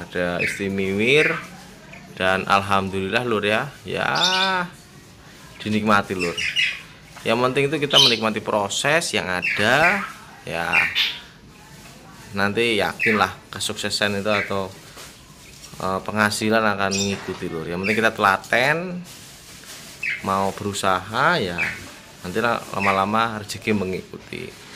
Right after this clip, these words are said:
Samanya hal kita melihara seperti ini, kita harus menikmati prosesnya. Yang pertama kita cintai dulu pekerjaan seperti ini. Usaha apapun kalau nggak kita, apa namanya, nggak mencintai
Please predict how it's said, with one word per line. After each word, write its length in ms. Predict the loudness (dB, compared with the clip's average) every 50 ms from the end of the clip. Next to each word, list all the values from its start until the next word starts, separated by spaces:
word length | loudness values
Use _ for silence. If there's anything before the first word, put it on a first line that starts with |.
| -20 -20 -20 -20 -20 -8
Samanya 480 | 2 4 4 6 6 6 4 4 2 2 2
hal 160 | 2 2 2
kita 240 | 0 -4 -4 -4 -4
melihara 400 | -4 -2 2 4 6 6 6 2
seperti 480 | 0 -6 -8 -10 -8 -8 -8 -8 -8
ini, 160 | -8 -10 -14 -14
kita 320 | -12 -6 0 0 0 0
harus 560 | 0 -2 -4 -4 -4 -2 -2 -2 -2 -4 -6 -10 -16 -20 -20 -20 -20 -20 -20 -20 -20 -20 -20 -20 -20 -20 -20 -12 -4
menikmati 480 | -2 2 2 2 2 2 0 0 0
prosesnya. 1040 | -4 -2 0 0 0 0 0 -4 -4 -4 0 2 4 6 6 6 6 4 2 0 -2 -8 -12 -18 -20 -20 -20 -20 -20 -20 -20 -16
Yang 200 | -8 -6 -6 -4 -4
pertama 320 | -4 -2 -2 0 0 0 -4
kita 160 | -4 -6 -8
cintai 400 | -6 -4 -2 -2 0 2 0 0
dulu 320 | -2 -4 -8 -8 -8 -8
pekerjaan 640 | -6 -6 -4 -2 -2 -4 -4 -8 -6 -6 -6 -8 -10 -14 -18 -20 -20 -20 -20 -20 -20 -20 -20 -18
seperti 400 | -18 -10 -10 -10 -8 -6 -6 -6
ini. 80 | -6 -6 -6
Usaha 320 | -6 -6 -4 -2 2 2 2
apapun 400 | 4 4 4 2 2 0 -4 -2
kalau 240 | 0 0 0 2 0
nggak 160 | -2 -2 -2
kita, 640 | -4 -6 -4 0 2 4 4 6 4 4 2 0 0 -4
apa 320 | -4 -4 -6 -2 -2 -2 0
namanya, 480 | 0 -2 -2 -2 -2 -2 -4 -4 -6 -8 -12 -16 -20 -20 -20 -20 -20 -20 -12
nggak 240 | -8 -4 -4 -2 0 0
mencintai 800 | -2 0 0 0 2 4 4 4 4 2 0 0 -2 -2 -4 -6